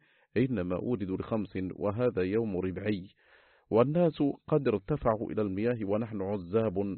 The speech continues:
في النعم". فانصرف رسول الله صلى الله عليه وسلم وقد ظفر بالنعم، فانحدر به إلى المدينة، وكانت النعم خمسمائة بعير، فأخرج خمسه وقسم أربعة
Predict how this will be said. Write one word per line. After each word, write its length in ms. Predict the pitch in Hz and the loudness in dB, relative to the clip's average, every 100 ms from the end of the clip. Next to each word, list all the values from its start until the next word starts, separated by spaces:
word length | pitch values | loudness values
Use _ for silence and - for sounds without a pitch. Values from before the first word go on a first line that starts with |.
| - | -8
في 100 | 113 | -6
النعم". 460 | 98 98 117 151 160 _ _ _ | -4 -2 -2 -4 -8 _ _ _
فانصرف 460 | 160 156 123 90 | -4 -2 0 2
رسول 380 | 92 92 - 101 | 2 -2 -2 -4
الله 320 | 90 95 101 | -2 -2 -4
صلى 220 | 92 101 92 | -6 -8 -8
الله 380 | 85 101 92 | -8 -8 -6
عليه 160 | 95 98 | -6 -6
وسلم 540 | 90 117 131 123 139 160 _ _ _ | -6 -6 -4 0 -2 -4 _ _ _
وقد 360 | 101 - 123 92 - | -4 2 2 2 -2
ظفر 460 | 110 131 123 95 90 | 0 0 0 0 0
بالنعم، 520 | 92 95 120 120 120 | -2 0 0 0 -2
فانحدر 580 | - 127 110 110 95 90 | -4 -4 -2 -2 0 -2
به 180 | 98 | -4
إلى 160 | 92 95 | -4 -4
المدينة، 520 | 95 90 120 131 139 - _ _ - | -4 -4 -2 -2 -2 -6 _ _ -4
وكانت 380 | 113 147 110 101 | 0 2 0 -2
النعم 340 | 98 120 104 | -2 0 -2
خمسمائة 600 | - 98 92 90 101 95 98 | -4 -8 -6 -4 -4 -4 -4
بعير، 520 | 90 92 127 131 139 - _ _ | -4 -2 0 0 -2 -12 _ _
فأخرج 520 | 113 113 - 98 95 | -2 -2 0 0 0
خمسه 680 | 95 127 117 92 120 123 113 - | -4 -4 -2 -2 -2 -2 -4 -2
وقسم 460 | 98 120 - 92 | -2 -2 -2 -2
أربعة 420 | 87 95 98 107 | -2 -2 0 -2